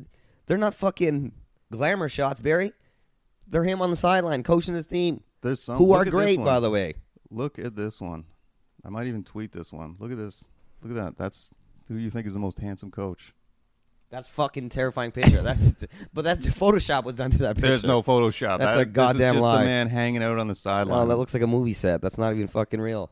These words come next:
Speaker 2: Please let us know your thoughts on Twitter at Talking Rap-, Raptors, and we will set out some polls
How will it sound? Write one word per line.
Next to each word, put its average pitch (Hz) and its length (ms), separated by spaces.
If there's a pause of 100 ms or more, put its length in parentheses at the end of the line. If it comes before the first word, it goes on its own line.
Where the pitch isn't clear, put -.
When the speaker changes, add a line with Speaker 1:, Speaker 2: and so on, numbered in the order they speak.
Speaker 2:
Please 175 240
let 151 160
us 120 120
know 101 280 (680)
your 107 180
thoughts 95 340
on 95 140
Twitter 92 280
at 95 200
Talking 98 360
Rap-, 80 280 (100)
Raptors, 85 600 (400)
and 87 600 (320)
we 104 200
will 107 160
set 117 260
out 113 160
some 98 160
polls 80 580